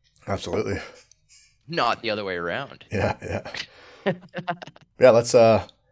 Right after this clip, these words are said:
Speaker 1: so the first thing I wanna get into is, uh, how, how'd you get your username, Big Al? I mean, I'm assuming Al is your first name?
Speaker 2: Yep, yep, it is. Um,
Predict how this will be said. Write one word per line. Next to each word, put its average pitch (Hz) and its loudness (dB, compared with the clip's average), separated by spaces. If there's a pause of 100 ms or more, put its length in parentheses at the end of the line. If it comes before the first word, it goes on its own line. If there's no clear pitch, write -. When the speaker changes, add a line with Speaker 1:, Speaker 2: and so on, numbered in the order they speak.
(280)
Speaker 1:
so - -4
the 120 2
first 160 4
thing 139 6
I 117 6
wanna 113 4
get 104 2
into 120 2
is, 98 0
uh, 92 2 (960)
how, 123 4
how'd 120 2
you 107 -2
get 117 -2
your 98 -6
username, 107 -2
Big 107 2
Al? 101 4
I 92 -8
mean, 95 -2
I'm 95 -2
assuming 95 -4 (100)
Al 98 4
is 98 -4
your 98 -2
first - -6
name? 151 0 (1800)
Speaker 2:
Yep, 135 -2 (260)
yep, 120 -2
it 104 -4
is. 95 -4 (120)
Um, 87 0